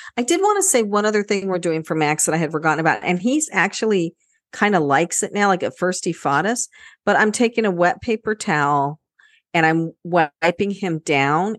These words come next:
at, at the end of the day. And in fact, I'm, his ears have really been bothering him. So I'm putting my, putting the wet paper towel around my little finger and, and putting it kind of in his ear and then trying to wash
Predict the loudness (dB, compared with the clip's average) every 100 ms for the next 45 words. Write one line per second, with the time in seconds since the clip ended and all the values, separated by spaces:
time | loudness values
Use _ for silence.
0 | -2 0 0 -4 _ -2 0 0 -4 -4
1 | -6 -2 0 2 0 -2 0 0 2 0
2 | 0 -2 -4 -4 -10 -20 _ -2 2 2
3 | 2 2 0 2 0 2 0 0 -4 -4
4 | -6 -4 -2 0 0 -2 -6 _ _ _
5 | _ 0 2 2 2 2 -2 _ -6 -2
6 | 2 2 2 0 -2 -2 0 2 4 2
7 | 2 0 -2 -4 -2 -2 0 0 -2 -6
8 | -8 -2 -2 0 0 0 -2 0 0 2
9 | 0 -2 -2 -2 -2 0 2 0 -4 -6
10 | -2 0 0 0 0 2 2 0 -4